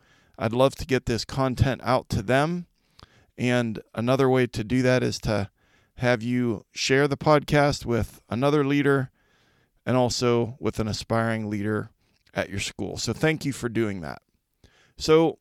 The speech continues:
I told you before that Rory Vaden is an author who wrote a book called Procrastinate on Purpose, Five Permissions to Multiply Your Time.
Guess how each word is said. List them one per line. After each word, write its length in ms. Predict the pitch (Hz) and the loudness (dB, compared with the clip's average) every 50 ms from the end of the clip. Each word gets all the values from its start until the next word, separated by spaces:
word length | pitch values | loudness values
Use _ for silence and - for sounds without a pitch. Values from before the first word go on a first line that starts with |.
| _ - | _ -6
I 60 | - 139 | -6 -4
told 300 | - - 202 240 208 202 | -2 -2 -2 -2 -2 -4
you 80 | 196 | -4
before 420 | 160 147 - - - 135 139 139 139 | -4 -4 -4 -2 2 4 4 4 4
that 220 | 123 117 113 - _ _ _ _ | 2 0 -2 -4 _ _ _ _
Rory 400 | - 120 135 139 147 156 156 147 | -4 0 2 2 2 2 0 -2
Vaden 540 | 117 113 127 123 123 113 110 113 117 123 131 - _ _ - | 0 0 0 0 0 0 -4 -6 -8 -8 -12 -14 _ _ -10
is 180 | - 113 107 110 | -8 -8 -6 -8
an 80 | 117 | -8
author 560 | - - 113 120 120 113 - - 82 120 135 131 _ _ _ _ _ _ _ _ _ _ _ _ _ _ _ _ _ - - - | -6 -2 0 0 0 -2 -2 -4 -6 -6 -6 -8 _ _ _ _ _ _ _ _ _ _ _ _ _ _ _ _ _ -20 -20 -12
who 140 | - - 131 | -4 0 4
wrote 180 | 131 139 147 147 | 4 4 4 4
a 60 | 139 | 2
book 240 | 117 131 131 - - | 0 0 0 0 -2
called 400 | - - 123 123 120 117 117 - - _ _ _ _ _ _ _ _ | -2 2 2 2 2 2 -2 -6 -14 _ _ _ _ _ _ _ _
Procrastinate 720 | - - - - - 139 135 135 123 - - 123 123 120 113 | -14 -14 -10 -2 2 2 2 2 2 -2 -6 -4 -4 -2 -2
on 160 | 113 113 104 | -2 -4 -4
Purpose, 680 | 98 - - 123 110 98 - 80 73 - - - - - - _ _ _ _ _ _ _ _ _ _ | -6 -6 -4 -4 -4 -4 -4 -8 -8 -8 -8 -10 -12 -14 -18 _ _ _ _ _ _ _ _ _ _
Five 480 | - - - 123 113 123 139 143 - | -16 -6 -2 0 2 2 2 0 -2
Permissions 640 | - - 139 127 123 120 113 - - 117 110 104 - | -4 -6 -4 -2 -2 -2 -4 -4 -6 -6 -6 -8 -8
to 140 | - 110 104 | -8 -8 -4
Multiply 560 | 110 107 101 - - 107 - - 104 95 98 | -4 -4 -4 -4 -8 -12 -8 -4 -2 -2 -2
Your 160 | 95 90 90 | -2 -4 -6
Time. 480 | - - - 104 73 - - - 120 | -6 -6 -6 -6 -8 -10 -12 -16 -18